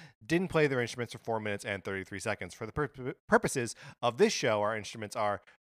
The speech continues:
talking about Nintendo. So for the duration of one performance, four thirty-three, Mark and I will talk about something not at all Nintendo related, thus fulfilling the contract of the piece. Mark, what are we talking about today?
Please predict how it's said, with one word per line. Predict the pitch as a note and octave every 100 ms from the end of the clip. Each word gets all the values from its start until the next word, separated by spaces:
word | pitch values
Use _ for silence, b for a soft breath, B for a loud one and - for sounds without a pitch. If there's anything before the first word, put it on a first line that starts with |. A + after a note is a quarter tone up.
| -
talking | D3+ - B2+
about | A2+ A#2
Nintendo. | G#2 G2 B2 G2+ F#2
So | C#3+ C#3+
for | - C3
the | D#3
duration | C#3+ A#2 -
of | F#2+
one | A2+ C#3+
performance, | - G2 -
four | - A3
thirty-three, | G#3+ F3+ C#3+ G#2+ G2+ B B B -
Mark | C#3+ F3
and | G#3
I |
will | G#3
talk | F#3+ F3
about | F3+
something | E3+ D3+ C3
not | C3+ G#3+ B3+ - _ -
at | D3 - -
all | A3 E4+
Nintendo | F4 A3 A3+ B3+
related, | D3 A#2 G#2+ G2+ G2 - _ _ _
thus | C3 B2
fulfilling | A#2 A#2+ G#2+
the | G2+
contract | - G2 - G2 F2+ - _ _ _
of | A2 G#2 G2+ G2 _ _ _
the | G2+ G2 G#2 G2 G2 - _ _ _ _
piece. | - F3 B2 F2+ - - - _ _ -
Mark, | A2+ D3+ A2+ - - - _ _ _
what | A#2+
are | A#2+
we |
talking | B2+ A2 G#2
about | F#2
today? | - F2